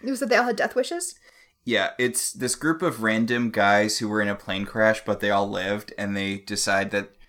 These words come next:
Speaker 2: since they all survived this plane crash, they're all living on borrowed time, so they're gonna spend it having bizarre adventures.
Speaker 1: Oh. Okay.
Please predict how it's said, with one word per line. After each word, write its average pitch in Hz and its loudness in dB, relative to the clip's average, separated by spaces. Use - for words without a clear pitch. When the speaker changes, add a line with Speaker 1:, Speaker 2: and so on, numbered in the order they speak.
Speaker 2:
since 113 -4
they 110 2
all 104 4
survived 101 0
this 104 -6
plane 95 -4
crash, 110 6
they're 104 2
all 101 4
living 101 -4
on 98 -2
borrowed 98 0
time, 95 -4
so 98 -4
they're 95 -4
gonna 98 -4
spend 95 -4
it 98 -2
having 98 -2
bizarre 95 -2
adventures. 107 -4
Speaker 1:
Oh. 190 0
Okay. 392 -4